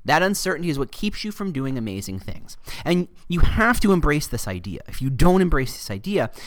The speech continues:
you are missing the biggest problem in recruiting, and that is you're trying to get other people who don't know you from Adam and hardly know your brand unless you're one or a handful of companies and have no sense of why they would ever work for you.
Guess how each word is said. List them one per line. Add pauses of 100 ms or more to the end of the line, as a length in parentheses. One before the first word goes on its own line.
(120)
you
are
missing (260)
the
biggest
problem (540)
in
recruiting,
and
that
is
you're
trying
to
get
other
people (160)
who
don't
know
you
from
Adam
and
hardly
know
your
brand
unless
you're
one
or
a
handful
of
companies (280)
and
have
no
sense
of
why
they
would
ever
work
for
you.